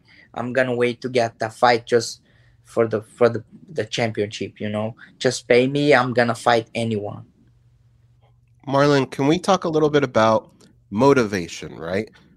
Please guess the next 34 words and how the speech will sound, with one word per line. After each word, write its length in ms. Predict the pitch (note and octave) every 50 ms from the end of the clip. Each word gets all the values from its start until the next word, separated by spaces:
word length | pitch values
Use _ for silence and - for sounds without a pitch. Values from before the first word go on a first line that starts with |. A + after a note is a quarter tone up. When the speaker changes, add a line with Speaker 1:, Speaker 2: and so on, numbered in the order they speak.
| _ _ -
Speaker 2:
When, 320 | A2+ A#2+ B2 B2 B2 B2
uh, 280 | A#2+ A#2 A2+ A2 G#2+ F#2+
when 180 | D2+ A2+ A2+
a 40 | A#2+
fighter 300 | - - D3+ E3 D#3 D#3
first 300 | C#3+ - C#3+ C#3 C3 -
starts, 320 | - C3+ C3 C3 B2 - -
they, 180 | A2 G#2 G#2 -
their 240 | F#2+ G2+ G2+ G#2
motivation 760 | G#2+ A2 A#2 A#2 A2+ A2 A2 A2 A2 G#2+ - A2+ G#2+ G#2 -
kinda 280 | - - A#2+ A2 G#2+ G2
changes 600 | - - - D3+ C3+ B2 A2+ G2+ F2+ F2+ - - _ _ - _ _ _ _
throughout 300 | - G#2+ A2 A2 G#2 -
their 120 | G#2 G2
career 460 | - - - G2 G2+ A2 A2 G#2 G2 F#2+
as 180 | F#2 F#2 F2+ -
to 100 | - F2+
why 260 | F2 G#2+ C3+ D#3 E3+
they 140 | C3+ G2 E2+
fight. 340 | - - E2 E2 F2+ - _ _ _ _ _ _ _ _ _ -
You've 300 | - C3 F3+ B3+ B3 -
been 160 | G#3 E3 D#3
able 180 | D3+ C3+ B2 A2
to 100 | F#2+ G2
do 260 | F2+ G2+ A2 G#2 F2+
a 200 | - - F2+ F#2
lot 240 | F2 F2+ B2 C3+ A2+
of 100 | G#2+ -
things, 360 | - A#2+ A2 F#2+ E2+ F2 -
like 180 | F#2+ F2 - F#2
George 280 | G#2 G#2+ G#2 G2 -
said, 260 | - - G#2+ G2+ F#2+
even 220 | G2 G2+ G2+ G2+ F#2+
capture 500 | - - A#2+ A2 - - - G2 F2